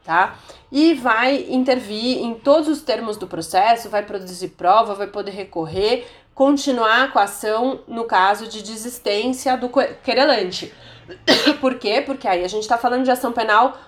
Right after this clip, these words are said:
originalmente pública, tá? É,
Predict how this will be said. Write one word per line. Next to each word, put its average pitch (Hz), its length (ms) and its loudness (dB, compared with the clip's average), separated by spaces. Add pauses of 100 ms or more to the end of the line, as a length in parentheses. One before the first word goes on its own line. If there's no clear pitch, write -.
originalmente 226 960 -2 (360)
pública, 185 760 2 (300)
tá? 190 400 0 (1040)
É, 190 680 4